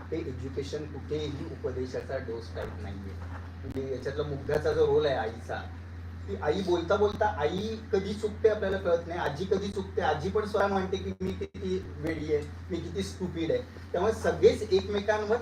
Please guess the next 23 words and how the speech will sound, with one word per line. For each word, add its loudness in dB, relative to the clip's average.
छान 0
टीका -2
करत, 4
एकमेकांवर, -4
अ, 4
शिकवत, 2
वरचढ 8
हे 6
करत, 2
प्रश्न -2
विचारत, 2
अ, -2
हसत, 6
असं 2
करत 2
करत 4
ते 4
सगळेजण 4
ग्रो 4
होत -2
या 2
नाटकात -4
चालले. -8